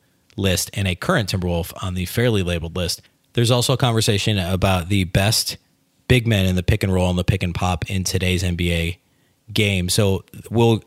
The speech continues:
actually play a clip from that podcast here as part of the segment in just a moment. But I wanna start with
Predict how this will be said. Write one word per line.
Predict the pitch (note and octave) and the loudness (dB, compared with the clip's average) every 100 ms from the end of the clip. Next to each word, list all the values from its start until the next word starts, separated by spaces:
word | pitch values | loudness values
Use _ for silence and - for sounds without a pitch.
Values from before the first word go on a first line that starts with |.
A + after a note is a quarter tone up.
| - | -2
actually | B2 - | -2 0
play | A2 - A#2+ | -2 2 2
a | G#2+ | 0
clip | - A2+ - - | 0 0 0 -8
from | - A2 G#2+ G#2 F2+ | -4 0 2 0 0
that | F#2+ - | -2 0
podcast | - G2 F2+ F2+ E2+ | -2 -2 -2 -4 -4
here | - F#2+ E2 | -2 -2 -4
as | G2 G2 | -6 -4
part | - F#2 | -2 0
of | |
the | F2 | -2
segment | - F#2+ F2+ D#2+ | -2 -2 -4 -6
in | F2+ | -4
just | F#2+ - | -4 -2
a | |
moment. | F#2 F#2+ E2+ | -2 -2 -2
But | G2 | 0
I | |
wanna | G2 A#2+ | 2 2
start | A#2+ - G#2+ G2 | 0 0 -2 0
with | G2+ F#2+ | -2 -2